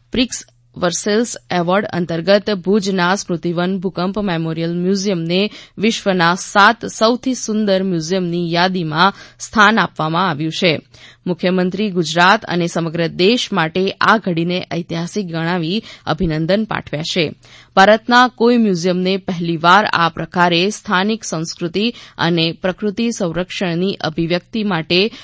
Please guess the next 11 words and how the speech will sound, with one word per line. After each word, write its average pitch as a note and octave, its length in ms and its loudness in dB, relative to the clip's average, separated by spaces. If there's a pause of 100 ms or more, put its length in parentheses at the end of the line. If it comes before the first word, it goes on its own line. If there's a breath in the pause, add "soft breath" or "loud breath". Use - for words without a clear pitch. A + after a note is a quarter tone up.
(160 loud breath)
વૈશ્વિક G#3 520 0
માન્યતા E3+ 540 0
પ્રાપ્ત E3+ 400 0
થઈ D#3+ 200 -6
છે, F#3 260 -2
તે E3+ 200 -4
ગુજરાત F#3 540 2
માટે E3+ 340 -4
ગર્વની F3 440 -2
વાત C#3+ 260 -2
છે, F#3+ 220 2